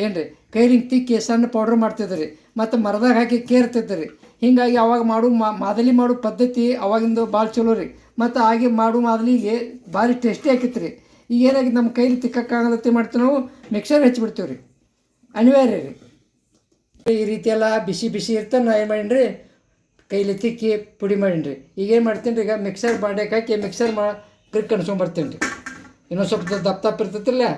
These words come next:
ಅದ್ರ ಸಲುವಾಗಿ ಸ್ವಲ್ಪ ನೈಸ್ ಆಗೋ ಸಲುವಾಗಿ ಹಚ್ಕೊಂಡ್ ಬಂದ್ಬಿಡ್ತೀನಿ ರೀ. ಹಾ, ನೋಡಿ ಸ್ನೇಹಿತರಿಗೆ, ಇದನ್ನ ಮಿಕ್ಸಿಗೆ ಹಚ್ಚಿ ಈ ರೀತಿ ಪೌಡರ್ ಐತಿ, ಸ್ವಲ್ಪ ಜಲ್ದಿ ಹಿಡ್ಕೊತೀನಿ ರೀ. ಏನೋ ಸ್ವಲ್ಪ ದಪ್ಪ ದಪ್ಪ ಉಳಿದ್ರು ಕೂಡ ಏನ್ರಿ ಸರಿ ಆಕೈತೆ, ಅದು ಸ್ವಲ್ಪ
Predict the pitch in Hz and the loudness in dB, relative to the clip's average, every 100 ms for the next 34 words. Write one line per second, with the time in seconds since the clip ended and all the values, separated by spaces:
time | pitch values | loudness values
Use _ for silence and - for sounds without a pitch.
0 | - - 190 190 208 220 202 190 202 196 | -8 -12 -6 -4 -2 -2 -2 -4 -6 -4
1 | 208 208 214 202 190 233 214 196 196 - | -4 -2 -2 -4 -2 -2 0 -2 -6 -14
2 | _ 226 311 214 190 185 196 190 175 160 | _ -16 -16 -6 -4 -2 -2 -2 -2 -4
3 | - 139 113 - - - 190 196 233 202 | -6 -10 -10 -18 -20 -8 -6 -2 -2 -2
4 | 220 233 226 220 226 233 233 233 262 254 | -2 -2 -2 -2 -2 -2 -2 -2 -2 -6
5 | - _ _ 190 185 208 226 - 233 226 | -18 _ _ -10 -8 -2 -2 0 -2 -2
6 | 233 226 208 208 220 214 226 180 190 208 | -2 -4 -2 0 -2 -2 -6 -4 -4 0
7 | 240 226 214 220 185 202 214 233 233 175 | 0 2 0 -4 -4 -4 -2 -2 -4 -4
8 | 202 196 240 233 220 226 226 240 226 233 | -6 -4 -4 -2 -2 -2 0 0 0 -2
9 | - _ _ 214 196 151 - - - 220 | -6 _ _ -8 -8 -8 -12 -20 -10 -4
10 | 220 190 185 190 185 196 - | -2 -2 -2 -4 -4 -8 -8